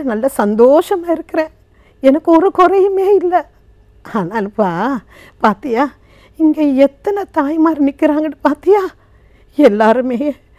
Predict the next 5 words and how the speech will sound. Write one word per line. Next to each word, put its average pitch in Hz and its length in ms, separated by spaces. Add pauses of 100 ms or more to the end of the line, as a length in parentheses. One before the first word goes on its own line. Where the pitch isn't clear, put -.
(420)
தன்னோட 285 300 (140)
பிள்ளைகளால 302 680
விரட்ட-, 294 380 (120)
வெறு-, 277 280
வெறுக்கப்பட்டு, 302 720